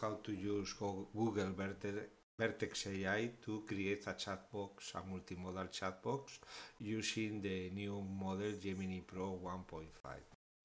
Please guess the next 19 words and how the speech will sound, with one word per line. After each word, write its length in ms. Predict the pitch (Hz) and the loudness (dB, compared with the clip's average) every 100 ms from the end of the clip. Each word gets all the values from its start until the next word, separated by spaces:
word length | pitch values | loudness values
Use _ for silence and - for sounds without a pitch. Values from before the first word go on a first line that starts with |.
| - - - - - - _ _ - | -10 -10 -10 -12 -16 -20 _ _ -8
Uh, 440 | 92 95 92 - | -4 -2 -4 -4
as 160 | 98 - | -6 -4
you 60 | 101 | -4
probably 460 | 110 101 90 92 | -2 -2 0 -2
know, 340 | 90 110 123 127 - | -2 0 0 -2 -4
uh, 840 | 110 98 98 95 92 90 87 85 82 - | -2 0 -2 -2 -2 -4 -8 -10 -12 -6
Google 340 | 110 104 120 127 123 101 | -4 2 2 2 -6 -6
released 480 | 95 92 95 - 101 | -4 -4 -4 -4 -4
recently 500 | 101 - 107 98 107 | -4 -4 -4 -4 -4
the 160 | 98 | -4
new 280 | 92 98 101 | -4 -2 -4
version 460 | 95 98 - 104 95 95 | -4 -6 -6 -6 -4 -4
of 100 | - | -4
the 260 | 98 95 87 | -4 -4 -2
Gemini, 440 | 107 107 131 175 247 - | -2 2 2 0 -2 -4
the 380 | 92 90 90 90 | -2 0 0 0
one 220 | 98 98 | 0 -2
point 280 | 95 95 95 | -2 -4 -4
five, 360 | - 95 101 | -4 -2 0